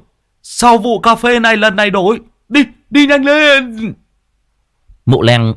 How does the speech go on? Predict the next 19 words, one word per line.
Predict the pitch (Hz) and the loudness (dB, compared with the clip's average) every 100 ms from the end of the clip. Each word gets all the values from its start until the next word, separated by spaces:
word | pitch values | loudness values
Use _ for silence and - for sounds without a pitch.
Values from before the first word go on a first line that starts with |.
| - - | -8 -6
ngồi | 90 76 62 | -2 -2 -4
trên | 107 101 | -6 -6
xe, | - 107 92 _ _ _ _ | -4 -4 -6 _ _ _ _
cái | 185 | -6
xe | - 156 | -4 -4
kêu | 135 139 117 | -2 -2 0
lên | 120 110 | -2 -4
kẹo | - - 85 - | -8 -12 -12 -8
kẽo. | 117 151 247 _ _ _ _ _ | -8 -8 -14 _ _ _ _ _
Khổ | - - 90 50 - | -16 -2 -2 -2 -6
thân, | 123 113 - _ _ _ _ - | -4 -4 -8 _ _ _ _ -6
cái | |
xe | 196 175 | -4 -2
quay | 151 147 143 | 0 -2 -2
tàu | - 69 | -4 -6
đã | 65 | -6
bé | 85 131 202 - | -6 -4 -6 -6
tèo | 101 64 - | -6 -6 -8
tẹo. | 80 | -8